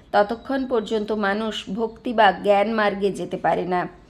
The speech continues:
যখন বিচার বিবেক মনের মধ্যে কাজ করে, তখনই ঠিক ঠিক ভক্তি বা জ্ঞানের উদয় হয়।" সাধনার মূল রহস্য হল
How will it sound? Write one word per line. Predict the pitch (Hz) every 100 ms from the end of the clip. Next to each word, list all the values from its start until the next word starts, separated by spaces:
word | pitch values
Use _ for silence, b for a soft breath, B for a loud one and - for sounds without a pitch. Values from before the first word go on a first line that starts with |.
| B B B B -
যখন | 240 247 277
বিচার | 247 240 254 240
বিবেক | 214 233 226 233 233
মনের | 220 220 220
মধ্যে | 214 208 226
কাজ | 220 208 202
করে, | - 208 269
তখনই | 233 202 226 220 214
ঠিক | 254 247 -
ঠিক | 226 202
ভক্তি | 202 190 - 226
বা | 220
জ্ঞানের | 175 170 170 180 185 -
উদয় | 185 180 180
হয়।" | 196 175 156 - - - _ - _ -
সাধনার | - 196 196 202 208 196
মূল | 196 214 233 220
রহস্য | 180 196 240 247 -
হল | 240 240 220 175